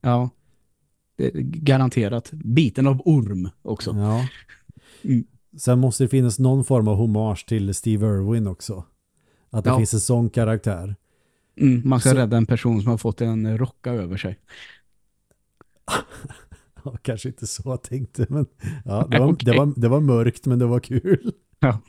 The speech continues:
Speaker 2: <laughs> Nej, jag, jag tänker mer att det är någon som blivit biten av en alligator eller någonting och tänker: "Nej, men det här är bara ett litet köttsår", och så hänger armen eller någonting och så får man
Speaker 1: <laughs>
Speaker 2: sy ihop den på plats, så att säga.
Speaker 1: Mm.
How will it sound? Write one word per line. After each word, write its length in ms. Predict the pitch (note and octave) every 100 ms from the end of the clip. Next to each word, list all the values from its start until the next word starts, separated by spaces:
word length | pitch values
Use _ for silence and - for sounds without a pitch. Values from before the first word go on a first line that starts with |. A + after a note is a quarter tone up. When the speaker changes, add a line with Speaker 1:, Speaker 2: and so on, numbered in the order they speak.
| _ _ -
Speaker 2:
<laughs> 1400 | - _ - _ - _ - - C3+ F#2 D3 - - -
Nej, 320 | B2 B2+ A#2+
jag, 140 | A2
jag 140 | B2 A2
tänker 280 | C3+ C3 C3+
mer 180 | A#2+
att 80 | A2
det 60 | A#2
är 40 |
någon 120 | A2+
som 100 | G2
blivit 220 | G#2+ G#2+ G#2
biten 300 | G#2+ G#2 G2+
av 100 | G2
en 80 |
alligator 640 | G2+ G2 G2+ G#2+ F#2+ - G#2
eller 140 | A2
någonting 380 | A2+ G2 F2+ G#2
och 80 | F#2
tänker: 180 | G2 F#2+
"Nej, 140 | G#2+
men 120 | G#2
det 80 | E2+
här 180 | D2+ A#2+
är 40 |
bara 160 | F#2+ G2
ett 60 | G2
litet 240 | G2 F#2
köttsår", 480 | - G#2 - A2+ G#2+
och 60 | F2+
så 100 | G#2
hänger 380 | A2 F#2 G2+
armen 340 | A2 F#2+ F2+ F#2
eller 80 | G2+
någonting 320 | F#2 E2 F2
och 80 | F2+
så 80 | G2
får 100 | G2+
man 220 | F#2+ C#3
Speaker 1:
<laughs> 440 | B2+ G#2 _ _ -
Speaker 2:
sy 220 | - A#2+
ihop 540 | G#2+ G#2 A2+ C3+ -
den 360 | B2 A2+ F#2 F2+
på 140 | -
plats, 680 | G2 G#2+ G#2+ - - - -
så 120 | A2 G#2+
att 100 | -
säga. 240 | G2 E2+
Speaker 1:
Mm. 160 | C3 D3+